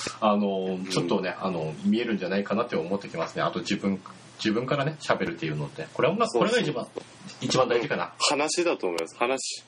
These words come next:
Speaker 2: 話、話術。
Speaker 1: うん。うん。
Speaker 2: うん。それに尽きる。
Speaker 1: うん、そうだね。うん。
Speaker 2: 楽しく。それでお姫様扱いが一番好きなので、女の子は。
Speaker 1: ああ、そうですね。
Speaker 2: もうどんな些細なことでも褒めてください。うん、ああ、髪型似合ってるね。あの、すごいじゃんって。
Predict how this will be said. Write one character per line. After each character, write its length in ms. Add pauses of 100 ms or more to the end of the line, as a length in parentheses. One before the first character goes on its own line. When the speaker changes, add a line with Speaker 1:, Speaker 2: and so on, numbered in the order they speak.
Speaker 2:
話、 440
話 120
術。 440 (160)
Speaker 1:
う 40
ん。 40
う 20
ん。 120
Speaker 2:
う 80
ん。 80
そ 200
れ 100
に 80
尽 80 (140)
き 140
る。 60 (300)
Speaker 1:
う 40
ん、 220
そ 180
う 40
だ 80
ね。 220 (240)
う 60
ん。 40
Speaker 2:
楽 200
し 200
く。 240
そ 120
れ 100
で 140
お 120
姫 300
様 540
扱 320
い 60
が 80
一 180
番 120
好 40 (140)
き 80
な 100
の 100
で、 80
女 240
の 80
子 160
は。 140 (220)
Speaker 1:
あ 260
あ、 60
そ 220
う 40
で 60
す 60
ね。 60
Speaker 2:
も 40
う 60
ど 200
ん 80
な 80
些 40
細 300
な 80
こ 80
と 100
で 80
も 100
褒 120
め 80
て 100
く 80
だ 120
さ 100
い。 320 (580)
う 40
ん、 220
あ 200
あ、 40
髪 240
型 460
似 180
合 80
っ 40
て 120
る 120
ね。 420 (200)
あ 80
の、 60 (300)
す 140
ご 120
い 60
じ 100
ゃ 120
ん 60
っ 20
て。 200